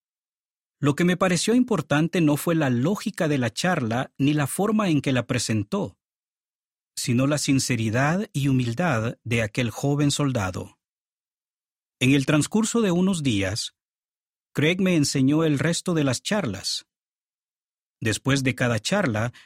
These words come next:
nos arrodillábamos a orar. Él siempre me pedía que orara,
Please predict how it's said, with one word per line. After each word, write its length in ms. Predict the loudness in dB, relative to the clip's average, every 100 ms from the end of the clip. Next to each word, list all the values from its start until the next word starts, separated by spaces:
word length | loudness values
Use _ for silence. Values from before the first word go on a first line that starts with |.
| _ -4
nos 240 | 0 2
arrodillábamos 880 | 2 2 0 0 0 2 2 0 0 0
a 140 | 0
orar. 520 | 2 0 -2 -6 -12 _ _ _ _ _ _ _ _ _ _ _ _ -2
Él 220 | 0 0
siempre 500 | 0 0 2 2 2
me 120 | 2
pedía 420 | 2 0 2 2 0
que 180 | 0
orara, 600 | 0 2 2 0 -4 -8